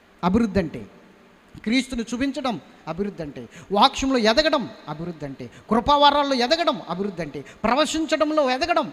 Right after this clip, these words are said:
అభివృద్ధి అంటే, భాషలు మాట్లాడడం ఎదగడం అభివృద్ధి అంటే, స్వస్థపరచుటలో ఎదగడం అభివృద్ధి అంటే, ఇది అభివృద్ధి అంటే. అంతేగాని మంద పెరగడం కాదు అభివృద్ధి అంటే.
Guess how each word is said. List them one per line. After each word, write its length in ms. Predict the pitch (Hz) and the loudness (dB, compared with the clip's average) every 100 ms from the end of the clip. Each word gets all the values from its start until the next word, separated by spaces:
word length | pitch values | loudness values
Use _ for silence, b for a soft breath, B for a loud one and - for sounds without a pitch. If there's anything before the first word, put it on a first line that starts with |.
| - | -6
అభివృద్ధి 340 | 180 208 180 | -6 -6 -6
అంటే, 240 | 175 160 151 B | -8 -6 -10 B
భాషలు 340 | 226 285 - 285 | 0 2 2 2
మాట్లాడడం 520 | 285 294 320 277 302 | 2 0 -2 2 2
ఎదగడం 520 | 269 269 359 320 180 165 | 2 0 0 0 -2 -6
అభివృద్ధి 300 | 202 202 196 | -8 -6 -6
అంటే, 180 | 175 B B | -8 B B
స్వస్థపరచుటలో 840 | 233 247 - 302 330 320 302 320 | -2 2 4 4 4 2 -2 -2
ఎదగడం 460 | 330 285 359 381 285 190 | 0 0 2 2 0 -4
అభివృద్ధి 340 | 202 214 180 | -4 -6 -8
అంటే, 160 | 151 175 | -8 -2
ఇది 180 | 240 | 2
అభివృద్ధి 400 | 370 320 330 254 | 4 4 -2 -2
అంటే. 260 | 254 180 135 - - - - _ _ _ _ 190 | -4 -6 -14 -18 -20 -20 -20 _ _ _ _ -6
అంతేగాని 480 | 226 285 254 240 B B | -4 -2 -2 -4 B B
మంద 240 | 196 294 359 | -6 -2 -4
పెరగడం 500 | - 269 330 381 370 | 0 0 0 -2 2
కాదు 180 | 349 294 | 2 2
అభివృద్ధి 360 | 247 254 208 | 0 -6 -8
అంటే. 240 | 202 120 | -10 -12